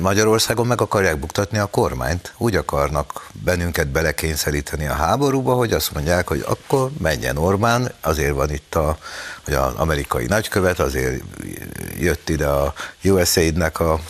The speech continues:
a vezetője, és azért csinálnak mindenféle akciókat. Fogunk még erről a műsorba beszélni, hogy még a magyar ellenzéket hogy próbálják ebbe bevonni. De én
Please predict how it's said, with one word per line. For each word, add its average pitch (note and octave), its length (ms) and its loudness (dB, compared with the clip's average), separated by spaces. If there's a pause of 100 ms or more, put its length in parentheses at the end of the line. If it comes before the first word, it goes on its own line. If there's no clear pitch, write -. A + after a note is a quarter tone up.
a D#2+ 100 -2
vezetője, D#2+ 680 2
és E2+ 180 0
azért D2 500 -2
csinálnak D2+ 500 -2
mindenféle C#2+ 560 -2
akciókat. F2+ 520 0
Fogunk C#2 280 -4
még C#2+ 200 -2
erről D2 280 0
a C#2 40 0
műsorba D2 480 -4
beszélni, D2+ 440 -2
hogy D#2 240 -4 (600)
még D2+ 240 2
a D#2 280 4
magyar D#2 280 2
ellenzéket D#2 680 0
hogy D#2 180 -2
próbálják D2 560 0
ebbe D2 200 0
bevonni. E2+ 600 2 (680)
De A2+ 160 4
én B2+ 240 2